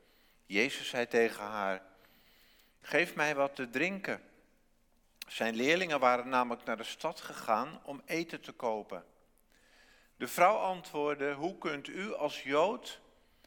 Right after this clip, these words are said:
mij om drinken vragen? Ik ben immers een Samaritaanse." Joden gaan namelijk niet met Samaritanen om. Jezus zei tegen haar, "Als u wist wat God wil geven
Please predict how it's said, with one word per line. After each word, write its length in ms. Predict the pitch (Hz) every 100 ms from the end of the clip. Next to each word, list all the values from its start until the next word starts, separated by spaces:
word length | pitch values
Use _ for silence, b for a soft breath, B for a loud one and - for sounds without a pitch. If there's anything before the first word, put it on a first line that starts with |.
| b b b
mij 260 | 123 143 151
om 160 | 147
drinken 380 | 139 175 202 165
vragen? 640 | - 123 101 101 - 98 - _
Ik 160 | 120
ben 140 | 120 120
immers 360 | 123 120 123
een 100 | 131
Samaritaanse." 1040 | - 120 113 107 107 - 170 180 - - 104 _ _ _ _ _ _ _ _ _ _
Joden 360 | 101 113 147 151
gaan 220 | - 127
namelijk 480 | 135 131 135 131 131
niet 200 | 131 135
met 180 | 123 -
Samaritanen 840 | 131 123 123 117 147 156 151 -
om. 360 | 120 110 104 - - - - _ B B B B B
Jezus 480 | - 110 165 - 160
zei 160 | 156 139
tegen 380 | 127 120 -
haar, 360 | 110 98 95 - - _ b b b b b
"Als 260 | - - -
u 180 | 156 143
wist 480 | 165 214 - - - b b b b
wat 220 | - 98
God 320 | - - - -
wil 180 | 113
geven 680 | 101 - 85 90 - 156 -